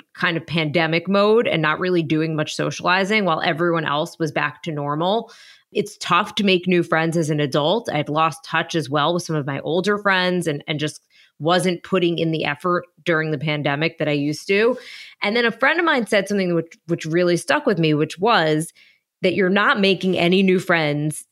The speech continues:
that you've known for twenty-five years or twenty years. And,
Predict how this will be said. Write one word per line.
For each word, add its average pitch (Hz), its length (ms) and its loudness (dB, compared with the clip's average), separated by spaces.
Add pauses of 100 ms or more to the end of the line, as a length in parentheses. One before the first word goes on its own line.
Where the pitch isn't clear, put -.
(120)
that 175 100 0
you've 175 240 0
known 175 260 2
for 175 140 -2
twenty-five 156 580 0
years - 460 -6 (200)
or 160 120 -2
twenty 156 320 0
years. 143 400 -6
And, 185 180 0